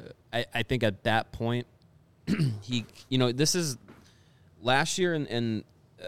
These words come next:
at the end of last year and, and this year, um, those are his, his real first opportunities to play in the N H L. So,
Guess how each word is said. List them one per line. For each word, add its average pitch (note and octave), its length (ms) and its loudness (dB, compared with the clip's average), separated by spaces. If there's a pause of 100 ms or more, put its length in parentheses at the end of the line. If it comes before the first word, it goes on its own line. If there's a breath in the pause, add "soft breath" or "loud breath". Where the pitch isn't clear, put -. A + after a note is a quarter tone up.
(120)
at A2 140 -2
the B2+ 80 4
end D#3+ 100 4
of E3+ 60 6
last C3 360 2
year B2+ 140 -2
and, A2 160 -6
and G2 220 -6
this A#2+ 240 -4
year, F2 260 -2 (1400)
um, E2+ 540 -2 (800)
those C#3 200 0
are E3 120 4
his, C3+ 220 2
his A2+ 280 0
real B2 380 6
first - 540 -2
opportunities A2+ 680 0
to - 60 -16
play A2+ 180 -2
in A2 60 0
the G#2+ 60 0
N G#2+ 100 0
H G#2 160 -2
L. G#2+ 260 -4 (480)
So, A#2 580 6